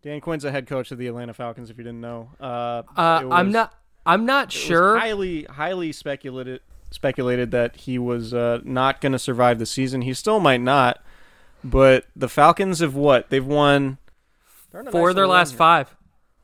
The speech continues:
Speaker 1: They've won four or five to end the season,
Speaker 2: Yeah.
Speaker 1: including wins at New Orleans and at the forty-niners.
Speaker 2: Yeah.
Speaker 1: That's, that might be job-keeping type stuff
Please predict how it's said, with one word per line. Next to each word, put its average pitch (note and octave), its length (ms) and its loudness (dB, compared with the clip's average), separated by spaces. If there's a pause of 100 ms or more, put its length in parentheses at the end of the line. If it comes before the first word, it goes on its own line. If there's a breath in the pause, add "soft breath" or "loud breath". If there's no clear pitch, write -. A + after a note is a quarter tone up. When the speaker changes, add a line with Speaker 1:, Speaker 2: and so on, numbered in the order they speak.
(360)
Speaker 1:
They've C3+ 180 -8
won D3 220 -2
four C#3 260 -2
or C3+ 60 0
five C3+ 340 0
to C#3 60 -6
end C3 120 -6
the B2+ 40 -8
season, C#3 340 -2
Speaker 2:
Yeah. C#3 60 4
Speaker 1:
including C3+ 500 -2
wins C3 460 -4 (680)
at C3+ 220 2
New C3+ 140 -4
Orleans B2+ 520 -4
and A#2+ 140 -8
at B2 240 -6
the B2+ 80 -16
forty-niners. C3 800 -4
Speaker 2:
Yeah. - 60 -20
Speaker 1:
That's, - 520 -10 (640)
that C#3 160 -4
might D#3+ 240 -4
be E3 100 -2
job-keeping D3+ 840 -4 (340)
type C#3+ 240 -6
stuff D#3+ 400 -8